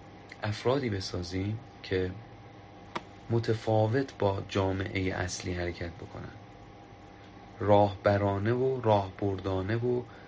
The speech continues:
رهبرانه به قضیه نگاه بکنن، افرادی که متفاوت و خرق عادت می‌کنن، متفاوت عمل می‌کنن و خرق عادت می‌کنن.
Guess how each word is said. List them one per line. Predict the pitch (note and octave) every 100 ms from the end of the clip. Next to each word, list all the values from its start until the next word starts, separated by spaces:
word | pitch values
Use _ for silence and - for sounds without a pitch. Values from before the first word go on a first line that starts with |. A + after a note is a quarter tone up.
| -
رهبرانه | G#2 G#2 - G#2 G2 G2 G2
به | A2+
قضیه | F#2 F2 E2+ F2
نگاه | E2+ E2 F2+
بکنن، | - - - - - - - - - - - - - - - - - - -
افرادی | G#2 - G#2+ B2
که | A#2+ C3+ C3+ C3 - - -
متفاوت | G#2+ G#2+ G#2 - G2+ G2 G2+ B2 A2
و |
خرق | G#2+ - G2+ F#2+
عادت | G2 F#2+ G2 A2 A2
می‌کنن، | - - - - - -
متفاوت | G2+ G2 - F#2+ G#2 B2
عمل | B2+ B2
می‌کنن | A#2+ A2+ A2+ A2
و |
خرق | G2+ F#2 F#2 F2+
عادت | F2+ F2+ F#2+ F#2+
می‌کنن. | - -